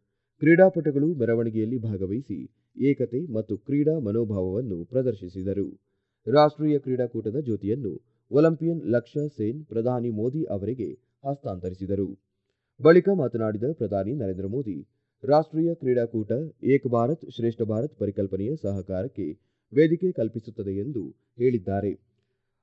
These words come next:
ಭಾರತೀಯ ವೈವಿಧ್ಯತೆಯನ್ನು ಸಂಭ್ರಮಿಸುವುದರ ಜೊತೆಗೆ ಪ್ಲಾಸ್ಟಿಕ್ ಮುಕ್ತ ಉತ್ತರಾಖಂಡಕ್ಕಾಗಿ ಕೊಡುಗೆ ನೀಡುವಂತೆ ಕ್ರೀಡಾಪಟುಗಳಿಗೆ ಕರೆ ನೀಡಿದರು. ಮೂವತ್ತೆಂಟನೇ ರಾಷ್ಟ್ರೀಯ ಕ್ರೀಡಾಕೂಟದ ಎರಡನೇ ದಿನವಾದ ಇಂದು ನಡೆಯುವ ಪುರುಷರ ಖೋ-ಖೋ ಪಂದ್ಯದಲ್ಲಿ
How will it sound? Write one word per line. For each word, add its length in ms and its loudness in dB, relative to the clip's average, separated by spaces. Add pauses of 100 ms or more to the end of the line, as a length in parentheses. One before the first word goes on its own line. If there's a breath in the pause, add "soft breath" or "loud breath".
(120)
ಭಾರತೀಯ 420 8
ವೈವಿಧ್ಯತೆಯನ್ನು 800 0
ಸಂಭ್ರಮಿಸುವುದರ 680 -4
ಜೊತೆಗೆ 480 -6
ಪ್ಲಾಸ್ಟಿಕ್ 720 0
ಮುಕ್ತ 260 -4 (280)
ಉತ್ತರಾಖಂಡಕ್ಕಾಗಿ 960 -2
ಕೊಡುಗೆ 380 0
ನೀಡುವಂತೆ 580 -2
ಕ್ರೀಡಾಪಟುಗಳಿಗೆ 920 -2
ಕರೆ 300 -2
ನೀಡಿದರು. 540 -2 (580)
ಮೂವತ್ತೆಂಟನೇ 600 6
ರಾಷ್ಟ್ರೀಯ 520 2
ಕ್ರೀಡಾಕೂಟದ 600 0 (180)
ಎರಡನೇ 400 2
ದಿನವಾದ 340 -2 (120)
ಇಂದು 520 -6
ನಡೆಯುವ 420 -2 (420)
ಪುರುಷರ 440 4
ಖೋ-ಖೋ 420 0
ಪಂದ್ಯದಲ್ಲಿ 640 -4